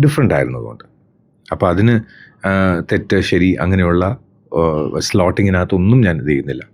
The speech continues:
പ്രോപ്പർലി ഒരു ലീഗൽ ഡിവോഴ്സ് അപ്ലൈ ചെയ്യുന്ന സമയത്ത് കോടതിയിൽ നിന്ന് നോട്ടീസ് പോവും, ഒന്നാമത്തെ നോട്ടീസ് പോവും, രണ്ടാമത്തെ നോട്ടീസ് പോവും, മൂന്നാമത്തെ നോട്ടീസ് പോവും, റെസ്പോണ്ട് ചെയ്തിട്ടില്ല,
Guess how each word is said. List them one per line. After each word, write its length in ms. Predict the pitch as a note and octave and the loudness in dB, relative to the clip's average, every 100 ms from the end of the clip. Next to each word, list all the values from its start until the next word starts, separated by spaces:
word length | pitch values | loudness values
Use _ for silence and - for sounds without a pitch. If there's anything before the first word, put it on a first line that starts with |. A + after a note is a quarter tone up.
| _ - - - _ - | _ -20 -20 -20 _ -4
പ്രോപ്പർലി 560 | C#2+ C#2+ G2+ C#3 G3+ - G#2 | -2 0 2 2 2 -2 0
ഒരു 80 | |
ലീഗൽ 400 | A2 F#2 F#2 G#2 | 2 4 2 2
ഡിവോഴ്സ് 400 | F#2 F2 F2+ E2+ | 2 2 2 0
അപ്ലൈ 240 | E2 D#2 E2 | -4 0 0
ചെയ്യുന്ന 220 | D#2 E2 | 2 0
സമയത്ത് 540 | - D2 D2+ D2 D3+ - - _ | -2 0 0 0 -2 -2 -10 _
കോടതിയിൽ 420 | - E2 D#2+ D#2 D#2 | -2 0 2 2 0
നിന്ന് 140 | D2+ | 0
നോട്ടീസ് 340 | D2+ D#2+ - | 0 -2 -2
പോവും, 300 | C#2+ D2 C#2+ | 0 0 0
ഒന്നാമത്തെ 320 | D#2 D#2+ D2 D2+ | 0 0 0 0
നോട്ടീസ് 280 | D2 D2 | -2 -2
പോവും, 220 | D#2 D2+ D2+ | -2 0 0
രണ്ടാമത്തെ 340 | D#2 D#2 D2+ | 0 0 -2
നോട്ടീസ് 260 | D2+ D2 D#2 | -4 -4 -2
പോവും, 200 | D2 D2 | -2 0
മൂന്നാമത്തെ 320 | D#2+ E2+ D#2 | -2 -2 -2
നോട്ടീസ് 280 | D#2 D#2 D#2+ | -4 -6 -4
പോവും, 280 | D#2 E2 - | -6 -6 -4
റെസ്പോണ്ട് 380 | D#2+ - E2+ D#2+ | -4 -2 0 0
ചെയ്തിട്ടില്ല, 420 | D2+ D2+ D2+ D#2 | 0 -2 -4 -4